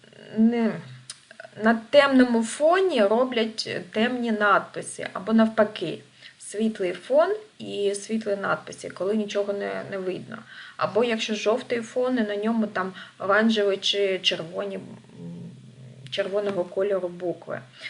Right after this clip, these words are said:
Тобто такі елементи робити не можна. Краще залишити, як воно є, си-, сірий фон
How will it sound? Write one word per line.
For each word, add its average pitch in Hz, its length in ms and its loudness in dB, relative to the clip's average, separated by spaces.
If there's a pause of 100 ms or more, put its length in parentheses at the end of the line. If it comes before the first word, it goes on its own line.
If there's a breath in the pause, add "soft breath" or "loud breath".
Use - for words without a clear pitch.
Тобто 220 220 -6
такі 247 300 -2
елементи 277 600 2
робити 214 380 -2
не 202 120 -4
можна. - 480 -8
Краще 294 340 2
залишити, 233 600 -2
як 202 260 -4
воно 214 220 0
є, 247 400 4
си-, 226 500 -2
сірий 208 440 -4
фон 349 500 -2